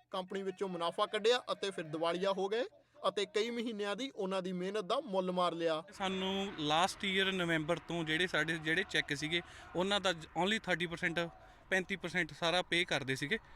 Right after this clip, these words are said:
Speaker 2: ਤੇ ਬਾਕੀ ਸਾਡੇ, ਜਾਣੀ ਕਿ ਕਾਫੀ ਜਣਿਆਂ ਦੇ ਪੈਸੇ ਮਰੇ ਆ, ਡਰਾਈਵਰਾਂ ਦੇ ਵੀ, ਓਨਰ ਆਪਰੇਟਰਾਂ ਦੇ ਵੀ। ਹੁਣ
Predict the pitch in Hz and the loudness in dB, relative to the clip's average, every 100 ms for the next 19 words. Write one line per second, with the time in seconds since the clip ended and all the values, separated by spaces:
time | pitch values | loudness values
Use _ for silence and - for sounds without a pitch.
0 | - - 156 160 156 180 180 165 175 170 | -20 -6 -2 0 0 0 0 2 2 2
1 | 165 - 147 156 170 165 165 202 175 165 | 2 -4 -4 0 2 2 2 2 2 2
2 | 165 160 156 170 160 156 156 156 156 147 | 0 0 0 0 2 4 4 2 4 2
3 | 147 165 165 175 147 143 156 147 151 151 | 2 0 0 -2 -2 -2 -4 -4 -2 -2
4 | 151 160 170 | -2 -2 -4